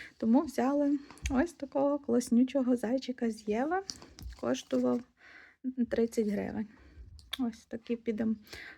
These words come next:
гарні у понеділок у школу. Все, ми йдемо вибирати, ем, матеріали. Беру вас з собою на квартиру. Ми вже прийшли з вами на квартиру. Тут мені вже привели всю електрику.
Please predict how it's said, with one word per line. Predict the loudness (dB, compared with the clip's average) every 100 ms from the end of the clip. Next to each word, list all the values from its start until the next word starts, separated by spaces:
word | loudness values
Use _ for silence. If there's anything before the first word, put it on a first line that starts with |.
| -4
гарні | 0 4 6 6 4 0
у | 0
понеділок | 0 0 0 2 2 2 -2 -6
у | -8
школу. | -8 -8 -8 -8 -12 -20 -20
Все, | -10 -4 -2 4
ми | 4 4
йдемо | 2 0 0
вибирати, | -2 -2 -2 -4 -4 -6 -8 -18 -20 -20 _
ем, | -2 0 0 -2 -2 0 0
матеріали. | -2 -2 -2 0 0 0 -2 -8 _ -10 -6
Беру | -2 0 0
вас | 0 -2
з |
собою | -8 -6 -2 -2
на | -4
квартиру. | -12 _ _ -10
Ми | -8
вже | -10 -12
прийшли | -10 -8 -8 -8
з | -8
вами | -8 -6
на | -8
квартиру. | -10 -14 -10 -10 -6 -6 -6 -12 -20 -20 -20 -20 -18 -20 -20 -10
Тут | -10 -4
мені | 0 0
вже | -2 -6
привели | -8 -8 -6 -8 -8
всю | -10 -8 -8
електрику. | -8 -8 -12 -12 -14 -10 -8